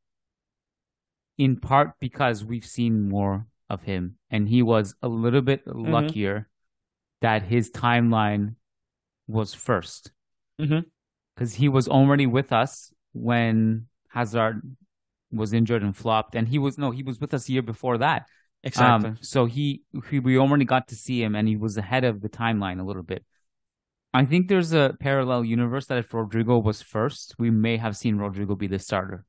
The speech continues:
Speaker 1: by now and Vinicius the one fighting. And that's just kind of how unfair the football <laughs> world can be at times.
Speaker 2: Yeah.
Speaker 1: Um, I think Vinicius is the better player.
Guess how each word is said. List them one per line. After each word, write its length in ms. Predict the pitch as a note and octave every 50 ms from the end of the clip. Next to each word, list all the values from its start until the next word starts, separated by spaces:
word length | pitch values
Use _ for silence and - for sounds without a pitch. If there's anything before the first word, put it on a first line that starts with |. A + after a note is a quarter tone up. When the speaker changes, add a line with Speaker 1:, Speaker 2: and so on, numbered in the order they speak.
| _ -
Speaker 1:
by 160 | G#2+ F#2+ F#2
now 260 | F#2 F#2 F2+ F2+ F#2+ -
and 160 | A2+ G#2+ G#2
Vinicius 540 | G2 G#2+ G2+ G#2 G#2 G#2 - - A2 G2 -
the 100 | - G#2
one 200 | F#2 G2 G2 F#2
fighting. 340 | - - F2+ F2+ F#2 G2 - _ _ _ _ _ _ _ _ _ _ _ _ _ _ _
And 140 | A#2+ A#2 C3
that's 200 | C#3+ D3 - -
just 200 | D#3+ D3+ - -
kind 240 | - - C3+ D3
of 80 | C#3 B2
how 160 | B2 B2+ B2
unfair 440 | B2 B2 A#2+ A#2 - B2 A#2+ A#2+ A2+
the 120 | G#2 - - _ _
football 380 | - G#2+ - F2+ F2+ E3 D3 -
<laughs> 40 | -
world 300 | A#2+ A2+ A#2 A2+ A2+ -
can 180 | - - - G#2
be 160 | G#2 - B2
at 80 | A#2
times. 400 | - - - - B2 - - - - _ - - -
Speaker 2:
Yeah. 160 | D#3+ F3 G3+ - _ _ _ _ _ _ _
Speaker 1:
Um, 400 | A#2+ A#2+ A#2+ A#2 A2+ A2 A2 A2 - _ _ _ _ _ _ _ _ _ _ _
I 120 | - C3+
think 180 | B2+ C3 D3+ D3
Vinicius 300 | C#3+ C3+ C3+ C3+ C3+ D3
is 100 | C#3 A#2+
the 80 | B2 A#2
better 220 | A2 A2 A2+ A2
player. 400 | - - - G#2 G2+ A2 B2+ -